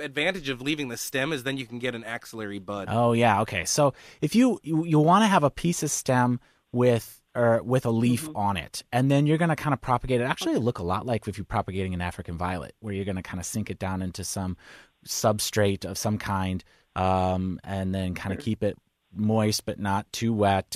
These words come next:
Speaker 2: and, uh, it should root in and, and grow that way.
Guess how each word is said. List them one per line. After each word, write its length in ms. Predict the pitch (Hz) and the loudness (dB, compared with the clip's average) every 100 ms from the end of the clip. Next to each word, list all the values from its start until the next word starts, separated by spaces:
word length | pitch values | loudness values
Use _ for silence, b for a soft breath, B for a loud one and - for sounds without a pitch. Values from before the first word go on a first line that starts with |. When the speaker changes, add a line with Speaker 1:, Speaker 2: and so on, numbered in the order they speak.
| - | -10
Speaker 2:
and, 640 | 95 92 92 90 90 90 - | -6 -4 -4 -4 -4 -6 -8
uh, 220 | 92 90 | -8 -8
it 120 | 95 | -6
should 420 | - - 113 101 - | -6 -2 -2 -2 -4
root 400 | 92 101 107 - | -4 -2 -2 -4
in 340 | 101 95 92 | -6 -4 -4
and, 360 | 90 90 87 85 - - | -6 -8 -8 -8 -12 -10
and 220 | 92 87 | -8 -6
grow 300 | 90 92 85 | -4 -4 -4
that 260 | 80 80 | -6 -6
way. 220 | 69 73 | -10 -12